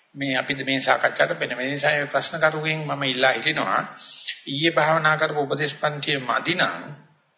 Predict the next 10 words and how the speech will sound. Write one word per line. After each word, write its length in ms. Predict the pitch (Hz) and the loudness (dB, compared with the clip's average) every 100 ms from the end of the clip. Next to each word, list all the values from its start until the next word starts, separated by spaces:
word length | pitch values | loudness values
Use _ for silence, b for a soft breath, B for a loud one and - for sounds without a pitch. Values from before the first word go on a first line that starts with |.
| _ _ - | _ _ -4
ඒක 160 | 147 | 0
තමයි 280 | 147 143 151 | 2 2 0
මේකට 280 | 139 131 147 | 0 -2 -2
උත්තරේ. 460 | 156 - 123 95 127 - B B | -4 -2 -4 -2 -8 -10 B B
ඒක 180 | - 165 | -2 2
දැන් 200 | 151 143 | 2 0
දීලායි 440 | 139 170 196 180 139 | 2 2 6 4 4
තියෙන්නේ. 540 | 147 139 110 95 127 156 139 - _ _ _ _ _ _ _ _ _ _ | 4 2 2 -6 -8 -8 -12 -20 _ _ _ _ _ _ _ _ _ _
ඒකට 220 | 151 135 143 | -6 -2 0
ඇහුවද 500 | 135 139 156 165 | 2 2 4 2